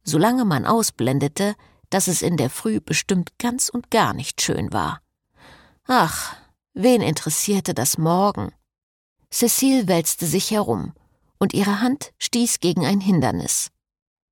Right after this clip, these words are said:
Nanu? Hatte sie irgendwas in ihrem Bett liegen lassen?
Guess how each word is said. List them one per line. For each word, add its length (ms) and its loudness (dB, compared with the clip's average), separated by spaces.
Nanu? 580 -2
Hatte 240 -4
sie 180 0
irgendwas 680 0
in 80 -4
ihrem 300 -6
Bett 340 -12
liegen 260 0
lassen? 440 0